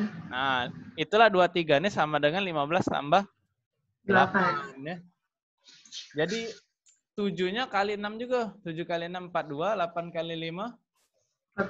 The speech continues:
Speaker 2: puluh.
Speaker 1: empat puluh. Nah, jadi Y-nya empat puluh dua
Speaker 2: Empat puluh dua.
Speaker 1: tambah empat puluh, kan?
Speaker 2: Iya.
Speaker 1: Sama dengan delapan puluh dua.
Speaker 2: Delapan puluh dua.
Speaker 1: Nah. Nah, itu, ya. Paham lah,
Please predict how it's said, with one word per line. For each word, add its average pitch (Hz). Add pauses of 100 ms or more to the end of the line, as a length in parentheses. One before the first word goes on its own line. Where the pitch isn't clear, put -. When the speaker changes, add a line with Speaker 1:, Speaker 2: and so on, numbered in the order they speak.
Speaker 2:
puluh. 220
Speaker 1:
empat 196
puluh. 160 (240)
Nah, 123
jadi 135 (200)
Y-nya 202 (800)
empat 165
puluh 175
dua 208
Speaker 2:
Empat 208
puluh -
dua. -
Speaker 1:
tambah 139 (180)
empat 165
puluh, 202
kan? 175 (1040)
Speaker 2:
Iya. 202
Speaker 1:
Sama 185
dengan 156 (640)
delapan 139
puluh -
dua. -
Speaker 2:
Delapan 202
puluh 202
dua. 202 (380)
Speaker 1:
Nah. 120 (1800)
Nah, 143
itu, 165 (400)
ya. 185 (720)
Paham 190
lah, 180